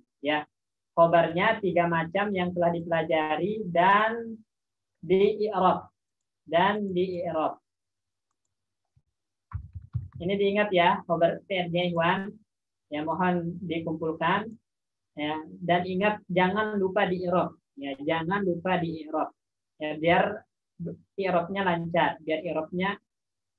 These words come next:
lancar. Jadinya biar teringat tanda-tanda i'rab yang telah dipelajari, yang telah dihafal itu diingat di sini, dipraktekannya dengan cara meng-,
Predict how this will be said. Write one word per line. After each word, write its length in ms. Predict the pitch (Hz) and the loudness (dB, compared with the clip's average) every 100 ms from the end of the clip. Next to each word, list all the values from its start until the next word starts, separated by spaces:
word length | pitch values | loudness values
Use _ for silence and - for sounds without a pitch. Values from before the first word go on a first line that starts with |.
| _ _ | _ _
lancar. 480 | 156 156 160 147 156 | -6 -4 0 0 0
Jadinya 320 | 160 160 190 190 | -2 0 0 2
biar 200 | 180 - | 2 0
teringat 480 | 175 175 180 196 170 | -4 -2 0 0 0
tanda-tanda 560 | 170 165 170 165 165 | 0 2 2 0 0
i'rab 240 | 175 180 175 | 0 0 0
yang 120 | 156 - | -4 -4
telah 160 | 156 165 | -2 -2
dipelajari, 520 | 156 151 147 147 175 175 | -2 -4 -2 0 0 -2
yang 40 | |
telah 120 | 160 147 | -2 -4
dihafal 480 | 151 147 - 185 | -4 -6 -2 -2
itu 320 | 175 - 196 196 _ _ | -2 -4 -4 -4 _ _
diingat 480 | 180 180 175 165 - _ | -2 0 0 -2 -4 _
di 160 | - 170 | -8 -4
sini, 320 | 175 180 160 | 0 0 0
dipraktekannya 880 | 156 156 151 151 - 147 147 170 180 - _ | -2 -4 -4 -6 -4 -4 -2 -2 -4 -8 _
dengan 320 | 147 147 156 160 | -8 -4 -4 -6
cara 240 | 147 160 | -4 -4
meng-, 240 | 151 180 | -4 -6